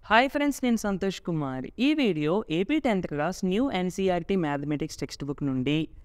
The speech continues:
సెకండ్ చాప్టర్ పాలినామియల్స్ నుండి థర్డ్ వీడియో. అయితే ఈ వీడియోలో మన టాపిక్ వచ్చేసరికి graph of the polynomials కాన్సెప్ట్ చెప్పుకుందాము. దాంతో పాటుగా ఎగ్జాంపుల్ వన్ and exercise టూ పాయింట్ వన్ కంప్లీట్గా ఈ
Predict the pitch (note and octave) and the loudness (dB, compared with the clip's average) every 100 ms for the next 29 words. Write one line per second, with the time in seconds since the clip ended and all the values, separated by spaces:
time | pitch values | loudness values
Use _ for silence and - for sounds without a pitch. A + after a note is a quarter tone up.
0 | - - A#3 D#4 D#4 A#3 G3 G#3 F#3 C#3 | -10 0 2 2 2 2 0 -4 -4 -2
1 | C#3+ D3+ D#3+ D#3+ D#3+ D3 C3 D3 D#3+ - | -2 0 -2 -4 -4 -4 -2 0 -2 -2
2 | C3+ C#3 D3+ D3 C#3+ D#3+ C#3+ D3+ G3 C#4 | -4 -2 -2 -2 0 -2 -2 -2 0 0
3 | A#3+ C4+ B3 G#3 F#3 F3 F3+ E3 C#3+ D3 | 2 2 2 2 0 2 0 0 -2 -4
4 | C#3 D3+ C#3 - B2+ C#3 C#3+ D#3+ C#3 D3 | -4 -6 -6 -6 -4 -4 -4 -2 -2 -4
5 | - - - D#3+ F3 G#3 B3 A3 A#3 A#3 | -10 -16 -4 2 4 4 0 -2 -2 0
6 | F#3 E3+ E3 E3 E3+ E3+ D#3 C#3+ C#3+ D#3 | 0 0 0 -2 -2 -4 -4 -4 -2 -6
7 | - C#3 - C3 C3 B2 F#3 C#4 F3 F#3+ | -4 -6 -4 -6 -4 -4 -6 -4 0 2
8 | A#3 C4 A3 G3+ F#3+ A#3 C#3+ C3 F3 F#3+ | 2 0 0 2 0 0 -2 -4 -4 -2
9 | G#3+ D#3 C3 C3+ F#3+ D#4 - F3 F3 F3+ | -2 -2 -2 -2 -2 -2 -4 -4 -4 -4
10 | C#3+ - C4+ C4 - F#3+ G#3+ A3+ G3+ D#3 | -4 -4 -6 -6 -4 -2 0 0 0 0
11 | D#3 G#3 - F3+ G3 B3+ A3 F3+ A#3+ A3+ | -2 -2 -2 -2 0 0 0 0 0 0